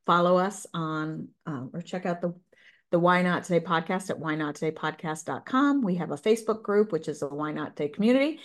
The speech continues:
And starting next week, we will have an official Why Not Today newsletter.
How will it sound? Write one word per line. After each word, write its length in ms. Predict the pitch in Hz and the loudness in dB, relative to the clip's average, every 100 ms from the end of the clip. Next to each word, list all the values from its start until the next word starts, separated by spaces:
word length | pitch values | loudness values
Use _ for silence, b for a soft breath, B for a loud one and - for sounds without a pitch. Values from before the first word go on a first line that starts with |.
| B B | B B
And 120 | 175 | -2
starting 360 | 175 190 185 196 | 0 4 4 4
next 240 | 190 185 | 0 -2
week, 220 | 208 240 - | 0 0 2
we 80 | 180 | 2
will 100 | 170 | 2
have 300 | 180 175 - | 0 -4 -2
an 100 | 180 | -2
official 560 | 175 - 339 - 262 240 | -2 0 -2 4 4 6
Why 240 | 196 190 | 4 4
Not 200 | 202 196 | 2 0
Today 200 | - 220 | 2 4
newsletter. 640 | 262 285 403 427 180 - 147 | 6 8 6 8 4 2 -4